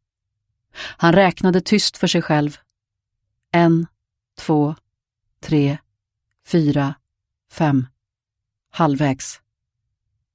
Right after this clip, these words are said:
Han var så fruktansvärt rädd. Han förstod inte varför han måste vara här. Varför de hade tagit honom hit, bort från mamma och pappa. Varenda kväll när han la sig sa han till sig själv att han måste vara en duktig och stor pojke.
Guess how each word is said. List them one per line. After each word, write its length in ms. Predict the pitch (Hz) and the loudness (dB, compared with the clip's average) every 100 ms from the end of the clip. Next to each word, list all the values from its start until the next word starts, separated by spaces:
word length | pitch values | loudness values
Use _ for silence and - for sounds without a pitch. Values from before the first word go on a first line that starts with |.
| _ - | _ 0
Han 140 | 185 | 2
var 80 | 185 | 2
så 140 | - | 0
fruktansvärt 920 | - - 185 - - 175 165 - 143 151 | -2 0 -2 -4 -2 0 2 0 -2 0
rädd. 360 | 165 143 127 - _ _ _ _ _ _ | 0 0 -4 -18 _ _ _ _ _ _
Han 360 | - - - 165 | -18 -10 0 2
förstod 420 | 185 - 202 202 | 2 2 2 2
inte 220 | 196 165 | 2 2
varför 460 | 147 165 202 185 185 | 2 2 2 0 0
han 160 | 165 156 | 2 2
måste 260 | 151 - | 0 0
vara 280 | 165 147 160 | 0 2 2
här. 320 | 156 135 135 _ _ _ _ _ _ | 0 -2 -4 _ _ _ _ _ _
Varför 460 | 156 170 190 185 175 | 0 2 2 0 0
de 160 | 165 160 | 2 2
hade 160 | 156 | 0
tagit 420 | - 175 143 151 | 0 0 0 -2
honom 240 | 196 185 160 | 0 2 2
hit, 360 | 139 - - - _ - | 2 -2 -14 -20 _ 2
bort 360 | 185 - - | 2 2 -6
från 240 | - 165 165 | -6 0 2
mamma 320 | 175 147 147 | 4 4 0
och 100 | 147 | -2
pappa. 380 | 165 - 151 147 _ _ _ _ _ _ - - - | -4 -4 -8 -8 _ _ _ _ _ _ -20 -20 -2
Varenda 360 | 180 190 196 220 | 2 4 4 2
kväll 380 | - 226 220 202 | 2 2 4 4
när 100 | 175 | 4
han 180 | 165 | 4
la 160 | 156 185 | 2 2
sig 260 | - 190 170 | 0 -2 0
sa 220 | 180 165 | 2 4
han 120 | 170 | 2
till 140 | 180 | 0
sig 120 | 170 175 | -2 0
själv 320 | 165 151 151 | 0 0 0
att 100 | 156 | 0
han 100 | 156 | 0
måste 240 | 156 - | 0 0
vara 100 | 156 | 2
en 100 | 160 | 2
duktig 500 | 196 - - - 196 - | 2 -2 -6 -2 0 0
och 80 | |
stor 400 | - - 202 196 | -2 0 2 2
pojke. 540 | 180 190 147 - 165 | 0 -2 -2 -2 -4